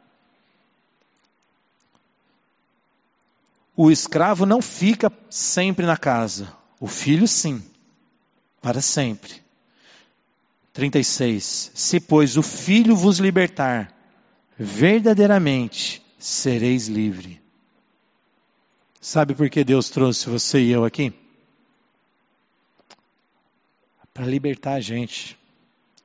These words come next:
do peso do pecado, para sarar a nossa alma,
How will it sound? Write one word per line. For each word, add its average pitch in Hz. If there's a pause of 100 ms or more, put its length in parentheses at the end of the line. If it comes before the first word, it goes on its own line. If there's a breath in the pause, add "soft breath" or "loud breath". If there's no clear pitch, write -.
(160)
do 151
peso 165
do 160
pecado, 135 (2500)
para 143
sarar 165
a 175
nossa 156
alma, 110